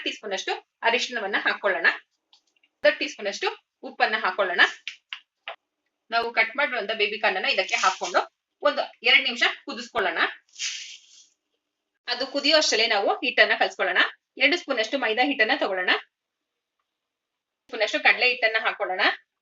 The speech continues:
ಎರಡು ಸ್ಪೂನ್, ಸ್ಪೂನ್ ಅಷ್ಟು ಅಕ್ಕಿ ಹಿಟ್ಟನ್ನ ಹಾಕೊಳ್ಳೋಣ.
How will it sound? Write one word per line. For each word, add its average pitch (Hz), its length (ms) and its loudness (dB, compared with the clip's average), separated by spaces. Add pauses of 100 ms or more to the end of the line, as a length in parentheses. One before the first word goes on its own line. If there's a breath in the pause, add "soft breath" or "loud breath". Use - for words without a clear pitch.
(2250)
ಎರಡು 269 240 2
ಸ್ಪೂನ್, 233 420 -4
ಸ್ಪೂನ್ 233 280 -6
ಅಷ್ಟು - 220 -2
ಅಕ್ಕಿ 208 400 -2
ಹಿಟ್ಟನ್ನ 359 380 -6
ಹಾಕೊಳ್ಳೋಣ. 208 420 -8